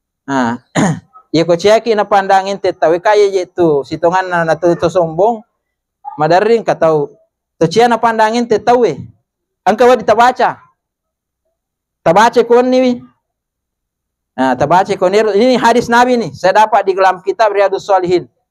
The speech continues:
Walupai mi halaman na kin baca. Tapi ini dalam kitab hadis Riyadus Shalihin, eh, na, nokia Imam Nawawi,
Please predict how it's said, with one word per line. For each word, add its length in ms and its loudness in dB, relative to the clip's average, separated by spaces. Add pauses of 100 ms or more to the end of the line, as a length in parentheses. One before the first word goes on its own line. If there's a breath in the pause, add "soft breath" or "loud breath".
(320)
Walupai 480 0
mi 80 -2
halaman 320 0
na 80 -4
kin 160 -2
baca. 480 -2 (320)
Tapi 200 -2 (120)
ini 160 0
dalam 400 0
kitab 320 -2
hadis 240 -2
Riyadus 320 2
Shalihin, 480 0 (480)
eh, 80 2
na, 160 -2
nokia 480 2
Imam 240 -2
Nawawi, 400 2